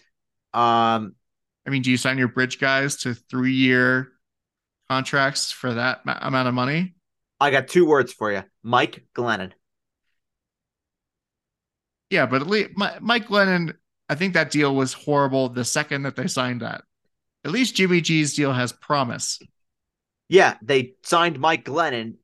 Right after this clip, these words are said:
Speaker 1: and then not even uh, two months later,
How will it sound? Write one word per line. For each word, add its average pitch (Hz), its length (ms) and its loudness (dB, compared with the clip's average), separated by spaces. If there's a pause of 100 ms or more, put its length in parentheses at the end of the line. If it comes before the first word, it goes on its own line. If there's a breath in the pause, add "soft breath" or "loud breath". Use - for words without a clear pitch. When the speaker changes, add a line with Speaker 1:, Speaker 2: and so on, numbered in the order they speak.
Speaker 1:
and 131 200 -6
then 131 240 0
not 143 220 4
even 131 300 -4 (1120)
uh, 139 240 2 (100)
two 214 200 0
months 190 320 2
later, 127 480 0